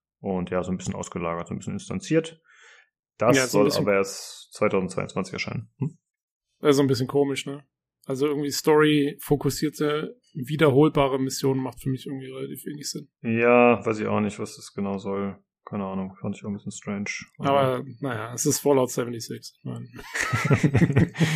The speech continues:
Speaker 1: Genau.
Speaker 2: <laughs> Kannst du jetzt, kannst du jetzt auch schon mal alles Mögliche mitprobieren. Ist auch schon wurscht.
Speaker 1: Ja, also das ist, äh, also es gibt ja Leute, die sagen, es ist tatsächlich ganz gut, ne? Also ich meine, wenn man's, äh, wahrscheinlich mit dem Start vergleicht, hat sich wahrscheinlich, äh,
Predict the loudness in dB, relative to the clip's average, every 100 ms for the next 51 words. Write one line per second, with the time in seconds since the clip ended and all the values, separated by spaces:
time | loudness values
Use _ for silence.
0 | 0 0 -2 -8 -4 -6 -8 -4 0 0
1 | 0 4 4 4 -2 -16 -20 -16 -4 0
2 | 0 -2 -4 -2 0 0 0 -2 -2 0
3 | 0 -2 -4 -2 -2 -2 -6 _ _ -12
4 | -8 -4 -4 -4 -6 -8 _ _ _ _
5 | _ 2 4 4 2 -12 _ _ -10 -8
6 | -8 -10 -16 -16 -14 -10 4 4 4 -4
7 | -2 -2 0 2 6 8 8 4 0 -2
8 | -2 -6 -4 -4 -2 -4 -4 -4 -6 0
9 | 0 0 0 2 4 4 2 -6 -4 -4
10 | -2 0 2 2 2 0 4 4 4 2
11 | 2 2 -2 -6 -6 -2 0 -2 -4 -4
12 | -4